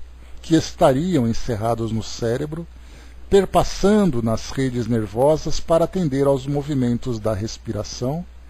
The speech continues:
dos humores e da defesa orgânica, sem participação consciente da vontade, chegando o filósofo a asseverar que esses espíritos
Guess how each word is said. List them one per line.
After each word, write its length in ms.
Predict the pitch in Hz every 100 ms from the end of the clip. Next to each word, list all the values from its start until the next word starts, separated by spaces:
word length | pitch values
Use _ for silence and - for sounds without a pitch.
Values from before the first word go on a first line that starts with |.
| - - - -
dos 260 | 147 147
humores 760 | 156 127 127 151 160 - - - -
e 80 | 165
da 120 | 165
defesa 440 | 170 - 147 143
orgânica, 680 | 165 139 123 127 113 - 127 - - - -
sem 380 | - - 220 240
participação 1120 | - 170 156 - 165 - 127 - - 190 139 - - -
consciente 840 | - 240 - - 165 190 214 202
da 120 | 180
vontade, 600 | 175 196 180 127 117 107 - - - - - - - - - - - -
chegando 580 | - 208 180 156 139 120
o 60 |
filósofo 800 | 123 127 110 139 175 117 - 107 - - -
a 160 | 165 180
asseverar 720 | - - 214 202 135 131 120
que 300 | - - 123
esses 560 | 123 120 - 123 - - - - -
espíritos 1000 | 156 - - 208 247 240 - 214 -